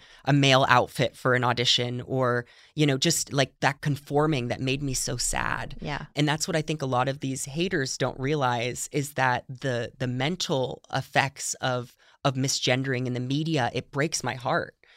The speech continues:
Speaker 1: because, you know, there are people calling me a man and I don't, right now, I feel like I'm not even processing any of it because I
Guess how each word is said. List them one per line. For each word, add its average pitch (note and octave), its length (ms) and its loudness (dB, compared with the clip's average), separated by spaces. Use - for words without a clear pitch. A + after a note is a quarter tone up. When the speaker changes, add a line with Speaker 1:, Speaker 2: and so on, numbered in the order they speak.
Speaker 1:
because, C#3 400 0
you C#3 80 -2
know, B2 120 0
there B2+ 120 0
are B2 60 0
people C#3+ 360 -4
calling B2+ 380 -2
me D3 180 -2
a E3+ 40 -2
man B2 540 -2
and C3 180 -4
I C#3+ 160 2
don't, F3 300 -2
right E3 200 6
now, C#3 280 8
I D3+ 60 4
feel D3+ 120 -4
like D3+ 140 4
I'm C3+ 100 2
not C3+ 140 4
even C3+ 160 -2
processing D#3 680 -2
any G3 180 -2
of G3+ 120 -4
it A3 200 -4
because C#3 640 -2
I C#3 140 0